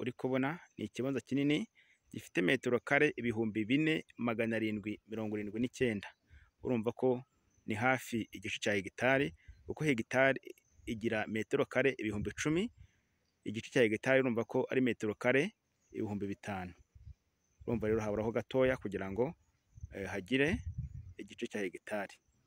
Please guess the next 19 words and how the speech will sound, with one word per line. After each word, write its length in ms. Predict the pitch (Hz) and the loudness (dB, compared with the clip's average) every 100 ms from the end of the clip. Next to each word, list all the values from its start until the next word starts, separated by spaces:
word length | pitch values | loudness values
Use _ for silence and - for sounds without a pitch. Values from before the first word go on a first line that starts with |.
| _ _ | _ _
Ahantu 380 | 107 104 104 101 | -10 -4 -4 0
rero 320 | 104 131 156 226 _ _ _ _ _ | 2 4 4 0 _ _ _ _ _
haragurishwa 720 | 98 98 98 98 - 104 95 - | -10 -6 -2 -2 -2 -4 -8 -8
miliyoni 360 | 101 120 120 107 | -4 0 0 0
mirongo 240 | 101 95 | -4 -8
itatu 420 | 90 95 - 156 - _ _ _ | -10 -8 -6 -6 -8 _ _ _
z'amafaranga 640 | - 123 110 - 95 98 | -2 0 -2 -4 -6 -2
y'u 80 | 107 | -2
Rwanda. 380 | 95 90 87 - - _ 113 | -4 -10 -12 -16 -20 _ -6
Duhamagare 480 | 120 117 113 110 | -2 0 0 -2
kuri 140 | 110 131 | -2 0
zeru 200 | 123 110 | 0 0
karindwi, 480 | 95 92 92 120 208 - _ _ _ - | -4 -8 -6 -6 -6 -10 _ _ _ -12
umunani 340 | 104 101 110 | -8 -4 -4
umunani, 640 | 101 98 104 117 127 160 - _ _ _ _ | -4 -6 -4 -2 -2 -4 -10 _ _ _ _
mirongo 240 | 101 98 98 | -12 -8 -10
itanu, 540 | - 101 98 117 156 - _ _ _ - | -8 -8 -4 -4 -4 -10 _ _ _ -14
umunani 460 | 95 98 120 104 | -8 -4 -2 -2
kane, 400 | - 120 123 120 | -4 -2 -2 -2